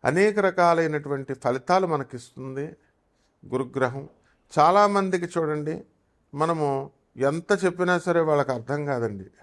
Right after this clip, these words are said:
ఎందువల్లంటే గురుబలం లేకపోతే అంతే అన్నమాట.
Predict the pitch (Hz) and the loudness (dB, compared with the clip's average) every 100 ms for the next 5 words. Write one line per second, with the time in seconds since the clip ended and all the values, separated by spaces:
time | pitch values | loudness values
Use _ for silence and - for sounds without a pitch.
0 | _ _ - 131 147 147 143 147 147 127 | _ _ -8 -4 -2 -2 -2 -2 -2 -4
1 | - _ _ - 135 147 165 160 147 135 | -8 _ _ -2 2 4 4 4 2 0
2 | 131 127 127 131 110 110 120 110 95 98 | -2 -8 -6 -4 -4 -6 -6 -6 -6 -8
3 | 95 | -10